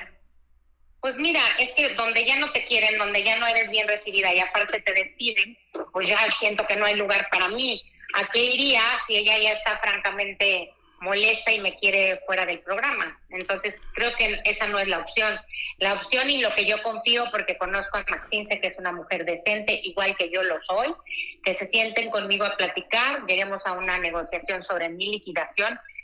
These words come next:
que es lo que me corresponde. Ella dice que no tengo veintiocho, que te-, no tengo treinta y dos años, tengo veintiocho. No, tengo treinta y dos años y se puede comprobar muy fácilmente. Y bueno, que se haga una negociación y que,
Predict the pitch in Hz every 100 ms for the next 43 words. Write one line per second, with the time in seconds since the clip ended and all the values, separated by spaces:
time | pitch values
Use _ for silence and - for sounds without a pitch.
0 | _ 185 185 196 185 175 170 160 160 -
1 | 196 208 226 - 202 208 208 208 196 190
2 | 190 196 190 190 165 175 175 - 165 170
3 | - 202 214 220 233 226 226 208 180 185
4 | 180 202 208 190 196 - 190 185 190 330
5 | 190 180 226 - - - - - 214 254
6 | 330 - 190 190 190 185 180 175 180 185
7 | 214 214 226 262 202 196 202 233 226 226
8 | 185 180 180 185 185 185 - 175 - 170
9 | 190 196 - 285 - - - - - -
10 | 214 220 220 214 214 214 196 254 302 269
11 | 220 262 277 277 262 214 202 208 202 233
12 | 240 233 196 180 -